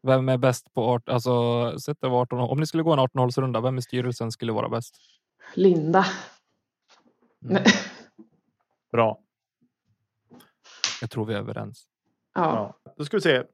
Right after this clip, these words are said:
Speaker 3: Tim Svensson har ställt massor med frågor. Hur jobbar Svenska Discgolfförbundet?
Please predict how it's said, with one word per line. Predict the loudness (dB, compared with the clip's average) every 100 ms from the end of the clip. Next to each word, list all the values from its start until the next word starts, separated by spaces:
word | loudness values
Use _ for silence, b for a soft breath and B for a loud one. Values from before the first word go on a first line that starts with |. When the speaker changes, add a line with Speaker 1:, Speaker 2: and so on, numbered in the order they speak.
| _
Speaker 3:
Tim | 2 2 4
Svensson | 4 4 4 2 0 -6 _ _ _ _ _ _ _ _ _ _ _ -20 -10
har | -4
ställt | 0 0 -2
massor | 2 2 2 0
med | 0 -2
frågor. | -2 -2 -6 -10 _ _ _ _ 0
Hur | 2 6
jobbar | 4 4 6 8 10 8 6 4
Svenska | 2 -2 -2
Discgolfförbundet? | -4 0 0 0 -2 -2 -4 0 0 0